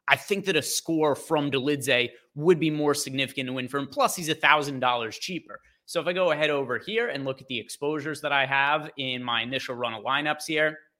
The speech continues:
I've got Dolidze in forty-two point seven percent of my lineups, whereas I have Imavov in thirty-two point seven percent.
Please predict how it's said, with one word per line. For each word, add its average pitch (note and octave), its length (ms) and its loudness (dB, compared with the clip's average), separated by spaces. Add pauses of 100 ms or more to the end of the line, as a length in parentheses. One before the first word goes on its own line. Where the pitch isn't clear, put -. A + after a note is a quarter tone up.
(460)
I've C#3 100 0
got D3+ 180 2
Dolidze F3 600 0 (340)
in D3+ 180 4
forty-two D#3 560 -4
point B2+ 300 -8
seven E3+ 320 0
percent F3 400 -4
of F3 60 -6
my E3+ 140 0
lineups, E3 440 -2
whereas C3 180 -2
I B2 100 0
have A#2 80 -4
Imavov C#3+ 500 0
in A#2+ 100 -8
thirty-two D3+ 560 -4
point C#3+ 300 -6
seven C#3 260 0
percent. C#3+ 440 -2